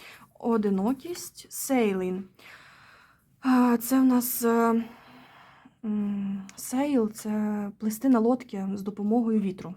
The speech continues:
А, music — музика. Mountain — гора. Buying — покупка. Wedding — е, весілля. Moon — місяць.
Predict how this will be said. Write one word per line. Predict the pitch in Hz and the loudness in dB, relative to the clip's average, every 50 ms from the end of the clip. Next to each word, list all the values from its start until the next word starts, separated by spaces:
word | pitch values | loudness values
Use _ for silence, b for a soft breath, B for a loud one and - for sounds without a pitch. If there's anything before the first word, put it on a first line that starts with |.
| - _ _ _ _ B B B B B B B B B B B B B B | -16 _ _ _ _ B B B B B B B B B B B B B B
А, | - 214 | -6 -4
music — | 202 196 196 208 220 233 240 220 214 196 190 208 247 269 - - | 0 2 4 4 6 6 4 2 2 -2 -2 -2 -2 -4 -4 -4
музика. | 247 240 240 254 262 269 262 269 - 277 - - - 254 | -2 0 2 2 2 2 0 -2 -6 -8 -10 -8 -6 -4
Mountain — | 262 262 240 214 196 185 185 185 202 214 220 220 262 277 285 247 | -2 0 0 0 0 0 -2 -2 -2 -2 -2 -4 -6 -4 -4 -4
гора. | 196 202 190 185 180 180 185 202 233 262 294 302 - _ _ _ _ _ 220 | -4 -4 -4 -6 -6 -6 -4 -2 -2 -2 -2 -4 -8 _ _ _ _ _ -12
Buying — | 190 190 196 190 190 185 185 202 220 247 269 285 277 - _ _ | -8 -4 -2 -2 0 0 0 0 0 0 0 -2 -4 -10 _ _
покупка. | 202 - - - 208 - - _ - 240 277 320 320 B B B B B B B B 208 | -20 -20 -20 -20 -20 -20 -20 _ -6 -6 -6 -6 -8 B B B B B B B B -6
Wedding — | 196 214 208 196 185 175 180 180 180 180 190 196 - 247 - - | -2 -2 0 0 -2 -2 -4 -4 -4 -6 -8 -10 -14 -18 -14 -10
е, | 202 196 190 190 185 | -8 -8 -6 -6 -8
весілля. | 185 196 196 - - - - 185 180 180 185 196 220 254 294 320 - - - _ b b b b b b b b - | -8 -10 -10 -10 -14 -14 -12 -10 -10 -8 -4 -4 -2 -2 -4 -6 -10 -16 -20 _ b b b b b b b b 0
Moon — | 233 233 240 226 196 190 | 2 2 4 4 2 2
місяць. | 208 233 240 220 220 226 247 262 269 - - - | 2 2 2 2 0 -2 -6 -8 -8 -8 -14 -20